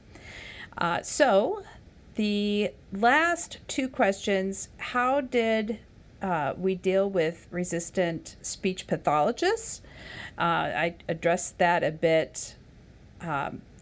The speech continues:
with parents. Well, we really told folks, Look, if you do not want to move to this consultative model because for whatever reason that doesn't feel like a good fit, don't do it.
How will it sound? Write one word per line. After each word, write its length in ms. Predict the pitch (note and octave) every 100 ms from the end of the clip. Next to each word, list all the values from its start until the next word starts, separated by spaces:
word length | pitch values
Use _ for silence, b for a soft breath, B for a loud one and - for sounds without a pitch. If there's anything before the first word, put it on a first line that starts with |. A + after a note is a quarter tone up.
| - - - -
with 280 | F3 D#3+ -
parents. 560 | - A3 A#3+ F4 - B B B B B
Well, 480 | F#3+ G3 F#3+ F#3+ B2 - - -
we 160 | G#3 A3+
really 460 | G#3+ C#4 C#4+ C#4+
told 360 | - B3 G#3+ G#3+
folks, 440 | F3+ E3 D#3+ -
Look, 320 | G3+ E3 - -
if 220 | F3+ F#3 -
you 540 | G3+ A#3+ B3 B3 A3
do 200 | - A3+
not 260 | B3 C4 G#3+
want 160 | A3 A3+
to 40 |
move 220 | A3 G#3+
to 80 | -
this 140 | G#3 G#3
consultative 760 | G#3+ G3+ - G#3 G#3+ F3+ F#3
model 440 | F3 E3 G3 G#3+ A3
because 400 | E3 - D#3+ -
for 180 | -
whatever 360 | E3 E3 E3+ F3
reason 400 | E3+ F3 F#3+ F3+
that 240 | D#3 C3
doesn't 300 | F3+ E3+ E3
feel 140 | - E3
like 160 | D#3+
a 60 | E3
good 240 | E3 D3+
fit, 520 | - - G#3 C4 - - B B B -
don't 280 | G3+ F3+ F#3
do 200 | - C#3
it. 260 | - -